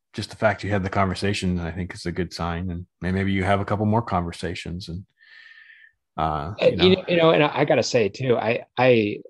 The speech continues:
Speaker 2: I personally, I appreciate your humility when, uh, dealing with this issue, and you came to visit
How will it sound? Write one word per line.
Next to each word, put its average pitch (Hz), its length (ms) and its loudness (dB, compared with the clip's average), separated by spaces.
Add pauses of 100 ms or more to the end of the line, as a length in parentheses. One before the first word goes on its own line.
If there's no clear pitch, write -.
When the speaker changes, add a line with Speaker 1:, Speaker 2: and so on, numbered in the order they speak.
(140)
Speaker 2:
I 123 160 -6 (380)
personally, 113 420 2
I 107 180 -2
appreciate 104 600 0
your 107 580 2
humility 101 960 -2 (220)
when, 98 720 0 (160)
uh, 92 640 -6 (220)
dealing 110 240 2
with 98 120 -2
this 90 160 -8
issue, 95 280 -6
and 92 120 -6
you 90 60 -10
came 104 180 -6
to 92 80 -2
visit 92 260 -4